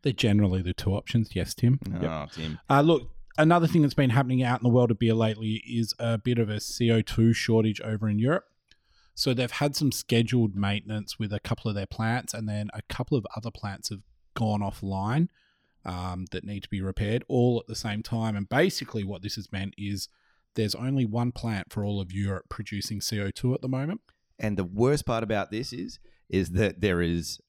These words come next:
Speaker 2: uh, a rampant amount of English and Australian and Irish tourists,
Speaker 1: All
Speaker 2: like, all
Speaker 1: there for the World
Speaker 2: descended
Speaker 1: Cup.
Speaker 2: upon
Speaker 1: <laughs>
Speaker 2: Russia, just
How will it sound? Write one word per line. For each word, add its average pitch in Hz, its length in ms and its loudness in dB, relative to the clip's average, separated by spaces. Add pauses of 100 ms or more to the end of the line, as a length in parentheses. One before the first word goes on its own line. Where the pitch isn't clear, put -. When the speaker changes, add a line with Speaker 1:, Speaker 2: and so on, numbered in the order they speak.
Speaker 2:
uh, 76 360 0
a 82 100 0
rampant 98 580 0
amount 87 400 -2
of 82 220 -6
English 120 500 -2
and 113 240 -4
Australian 107 720 -6 (120)
and 85 120 -6 (120)
Irish 117 400 -6
tourists, - 600 -8 (840)
Speaker 1:
All 110 220 6
Speaker 2:
like, - 280 4
all 139 100 10
Speaker 1:
there 151 140 8
for 120 120 2
the 104 80 6
World 117 200 10
Speaker 2:
descended 156 120 8
Speaker 1:
Cup. 139 160 6
Speaker 2:
upon 123 240 6
Speaker 1:
<laughs> - 20 4
Speaker 2:
Russia, 135 440 4 (460)
just 110 240 4